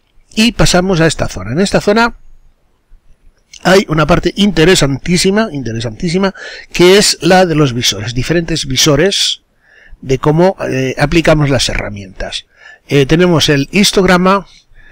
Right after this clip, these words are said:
el sampler, que, como le llaman, que nos indica dónde está, en el punto en que está el cursor, cuál es el color y las características de ese punto,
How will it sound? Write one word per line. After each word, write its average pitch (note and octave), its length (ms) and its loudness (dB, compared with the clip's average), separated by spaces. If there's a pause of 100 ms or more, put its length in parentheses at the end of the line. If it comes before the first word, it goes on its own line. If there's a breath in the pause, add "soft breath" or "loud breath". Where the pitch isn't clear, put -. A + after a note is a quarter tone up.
(640 loud breath)
el C3+ 320 0 (220)
sampler, F#3 640 2 (100)
que, A#2 400 -4
como A#2+ 180 -8
le C3+ 120 0
llaman, G3 300 2 (100)
que D3+ 240 0
nos B2+ 300 -6
indica C3+ 420 -4
dónde A#2 220 -6
está, C#3 420 0 (380)
en A2+ 100 -8
el A#2+ 80 -8
punto B2+ 400 -4 (300)
en A#2+ 100 -10
que - 80 -8
está D3 140 -2
el C3+ 60 -2
cursor, D#3 520 0 (400 soft breath)
cuál D3+ 280 2
es A#2 300 -4
el G2+ 80 -12
color D3 600 0
y B2+ 60 0
las A2 180 -4
características A#2+ 880 -4
de C3+ 140 0
ese C3+ 180 0
punto, D#3 560 0